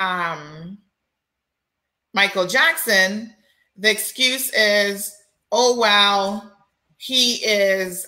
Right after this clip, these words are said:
um, dead, and a dead man can't defend himself."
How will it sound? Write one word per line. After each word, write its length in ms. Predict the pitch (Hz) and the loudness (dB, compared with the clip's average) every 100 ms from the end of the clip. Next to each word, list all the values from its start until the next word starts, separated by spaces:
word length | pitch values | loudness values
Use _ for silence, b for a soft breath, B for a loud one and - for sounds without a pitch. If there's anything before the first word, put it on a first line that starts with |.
| 190 | -4
um, 840 | 185 180 175 165 165 160 165 175 _ _ _ _ _ 160 | -4 -2 -4 -8 -12 -14 -14 -16 _ _ _ _ _ -6
dead, 500 | 185 156 131 165 160 _ b - | -2 -2 -4 -10 -20 _ b -2
and 100 | 208 | 0
a 140 | 202 | 2
dead 240 | 226 220 | 2 2
man 220 | 220 208 208 | 2 0 -2
can't 300 | 220 196 190 | -2 -2 -2
defend 360 | 185 196 175 | -4 -4 -4
himself." 600 | 160 160 - 87 - - | -8 -10 -10 -12 -16 -20